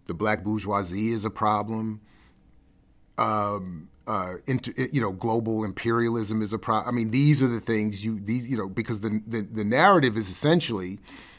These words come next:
for everybody. There is the, the broader capitalist narrative. There is,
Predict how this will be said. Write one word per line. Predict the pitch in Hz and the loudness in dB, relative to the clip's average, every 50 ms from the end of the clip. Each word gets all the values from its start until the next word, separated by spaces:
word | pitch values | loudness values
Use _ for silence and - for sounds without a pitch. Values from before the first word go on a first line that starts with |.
| - - - _ - | -20 -20 -20 _ -6
for | - 131 123 | 0 2 6
everybody. | 127 156 170 147 139 113 98 85 - - - - - - _ _ - | 10 10 10 10 8 6 4 0 -4 -4 -12 -18 -20 -20 _ _ -2
There | 110 113 113 | -2 0 0
is | 113 104 98 | 0 -2 -2
the, | 101 110 - - | -4 -6 -6 -6
the | - 113 107 | -4 -4 -4
broader | 95 90 120 127 135 147 151 147 143 135 | 0 4 6 8 10 10 10 10 8 4
capitalist | - 139 147 131 127 127 120 120 120 - - | 4 4 2 2 2 0 -2 -2 -2 -2 -2
narrative. | 110 110 101 95 90 - - 62 - 87 - - - - | 0 0 0 0 -2 -4 -6 -10 -16 -18 -20 -20 -14 -6
There | - 101 98 98 | -4 -2 -2 0
is, | 98 98 98 95 90 87 - - | -2 -2 -2 -4 -6 -8 -10 -10